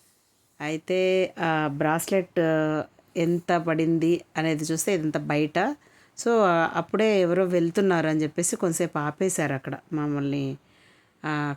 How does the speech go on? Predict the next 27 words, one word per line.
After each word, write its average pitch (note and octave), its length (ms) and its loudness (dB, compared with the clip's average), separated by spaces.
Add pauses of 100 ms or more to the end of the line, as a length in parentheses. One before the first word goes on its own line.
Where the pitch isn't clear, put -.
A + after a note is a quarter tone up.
కారు D#3 240 0
లోపల D#3+ 320 0
నుంచి D#3+ 240 0
తేనీయలేదు, D3+ 720 0
ఇంకా D#3+ 180 -2
అక్కడ C#3+ 180 -4
వెయిట్ C#3+ 360 -4
చేసాము. D#3 440 -2 (460)
అయితే E3 200 0
నేను F#3 140 4
ఇప్పుడు D#3+ 180 -2
బ్రాస్లెట్ D3+ 520 -2
గురించి D3 220 0 (120)
చెప్తున్నాను C#3 440 -2
చూడండి. C3+ 460 -2 (200)
అక్కడే F#3 520 2
ఇవ్వాలని D#3 420 2
చెప్పేసి D#3 400 -2
అమ్మాయి D#3+ 340 0
తీసి D#3+ 600 0 (480)
చూపించింది. D#3 880 -2 (600)
ఇది E3+ 140 0
వచ్చేసి F#3 420 -2
మనకు F3 520 0
సిక్స్టీన్ G3+ 680 0
గ్రామ్స్ D#3+ 440 0
పడ్డది. C3 340 -4